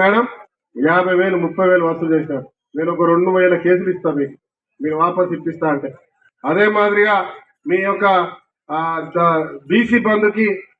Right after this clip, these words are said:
పది వేలు, ఇరవై వేలు తీసుకున్నారు, దళిత బంధుకి మూడు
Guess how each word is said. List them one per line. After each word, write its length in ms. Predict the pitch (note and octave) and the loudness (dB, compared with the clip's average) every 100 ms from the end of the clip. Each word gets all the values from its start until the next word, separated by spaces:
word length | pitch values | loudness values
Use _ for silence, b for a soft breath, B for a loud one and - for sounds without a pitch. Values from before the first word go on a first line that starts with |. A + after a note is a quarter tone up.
| - | -6
పది 160 | F#3 A#3 | -2 4
వేలు, 140 | A#3 A3 | 4 4
ఇరవై 140 | G#3+ G#3 | 2 0
వేలు 140 | G3+ F3+ | 0 0
తీసుకున్నారు, 440 | F3 F3+ E3 C3+ - _ _ _ | -2 -2 -2 -2 -8 _ _ _
దళిత 260 | E3 A3+ A#3+ A#3+ | -2 0 2 2
బంధుకి 420 | A3 A3+ A3 A3 G#3+ F3+ - - _ A#3+ | 2 2 2 2 2 0 -6 -18 _ 0
మూడు 200 | F#3 B3+ | 4 6